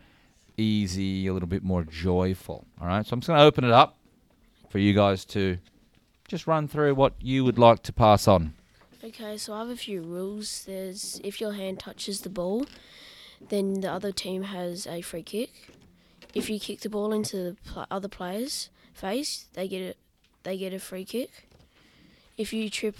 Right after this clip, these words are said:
Speaker 2: the other player, they get a free kick. If you get a goal, it's just, it just means you have one, one point, not four or six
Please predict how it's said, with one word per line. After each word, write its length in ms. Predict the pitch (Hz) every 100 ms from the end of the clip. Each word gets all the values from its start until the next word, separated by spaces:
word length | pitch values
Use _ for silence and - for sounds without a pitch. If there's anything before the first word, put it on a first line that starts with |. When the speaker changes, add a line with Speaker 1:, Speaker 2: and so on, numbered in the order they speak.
| -
Speaker 2:
the 100 | 202
other 180 | 202 202
player, 520 | - 190 190 233 320 -
they 140 | 196 185
get 220 | 190 180
a 80 | 185
free 260 | - 170
kick. 420 | 175 - 208 - - - - _ _ _ _ _ - _ _ _
If 200 | 208 -
you 280 | 214 202 202 _ _ _ - _
get 140 | 214
a 140 | 208 196
goal, 460 | 196 175 202 254 - -
it's 200 | 185 -
just, 440 | 208 196 - -
it 120 | 190 185
just 260 | 202 202
means 360 | 196 196 226 220
you 100 | 190
have 220 | 180 180
one, 300 | 185 185 190 - _ _ _ _
one 180 | 202 202
point, 320 | 202 214 240 _ _ _ -
not 160 | 196 -
four 240 | 214 196
or 120 | 185
six 540 | - 220 254 - -